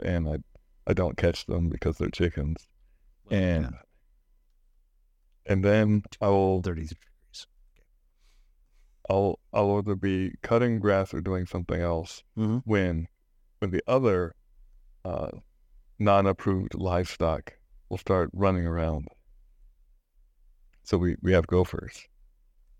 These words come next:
Speaker 1: and I,
Speaker 2: Mm.
Speaker 1: and I destroyed their nest.
Speaker 2: They're not
Speaker 1: They're
Speaker 2: good
Speaker 1: not
Speaker 2: eating, are they?
Speaker 1: They're, well, they're not happy about me destroying their nest, and I wasn't happy about them eating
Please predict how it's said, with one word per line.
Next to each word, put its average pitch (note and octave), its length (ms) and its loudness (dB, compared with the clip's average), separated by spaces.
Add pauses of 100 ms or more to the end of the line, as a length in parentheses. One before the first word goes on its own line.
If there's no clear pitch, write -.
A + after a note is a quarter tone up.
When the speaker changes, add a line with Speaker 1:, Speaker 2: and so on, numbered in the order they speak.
(100)
Speaker 1:
and F2+ 160 0
I, D#2+ 140 0
Speaker 2:
Mm. F2 220 -2 (240)
Speaker 1:
and F#2 140 0
I E2 100 2
destroyed F2+ 600 -2
their E2+ 180 0
nest. - 560 -4 (380)
Speaker 2:
They're A#2 160 2
not A#2+ 180 0
Speaker 1:
They're F2+ 100 -4
Speaker 2:
good E2+ 60 0
Speaker 1:
not E2 80 0
Speaker 2:
eating, G2+ 300 -2
are F2+ 160 -2
they? A2 180 -4 (520)
Speaker 1:
They're, E2 320 -4 (180)
well, G#2+ 180 -4
they're F2+ 100 2
not F#2+ 220 4
happy G2 260 2
about F2 240 0
me F2 140 -4
destroying E2 400 -4
their D#2 120 -2
nest, E2+ 460 -4 (400)
and E2 100 -6
I F2 80 2
wasn't F2 260 0
happy F2 280 2
about D#2+ 280 0
them E2+ 200 -2
eating D#2+ 400 -4